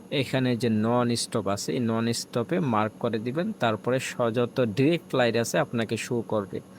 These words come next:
তো এইখানে টাকার যে এই যে অ্যামাউন্টটা, এই অ্যামাউন্টটার উপরে কিন্তু আপনার ব্যাগেজ কয় কেজি নিতে পারবেন সেটা শো করাচ্ছে। তো এইভাবে আপনি চাইলে এখান থেকেও নিজে বুকিং করতে পারেন। আর যদি আপনি না পারেন সেজন্য আপনি একটা স্ক্রিনশট নিয়ে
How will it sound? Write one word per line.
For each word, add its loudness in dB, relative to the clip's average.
তো 2
এইখানে 2
টাকার 4
যে -2
এই 2
যে 2
অ্যামাউন্টটা, 2
এই 4
অ্যামাউন্টটার 2
উপরে 2
কিন্তু 0
আপনার 2
ব্যাগেজ 0
কয় 2
কেজি 0
নিতে 2
পারবেন 2
সেটা -2
শো -2
করাচ্ছে। -2
তো 4
এইভাবে 4
আপনি 4
চাইলে 4
এখান 2
থেকেও 2
নিজে 4
বুকিং 0
করতে 0
পারেন। 2
আর 2
যদি 2
আপনি 0
না 2
পারেন 0
সেজন্য 0
আপনি 0
একটা -2
স্ক্রিনশট -2
নিয়ে 0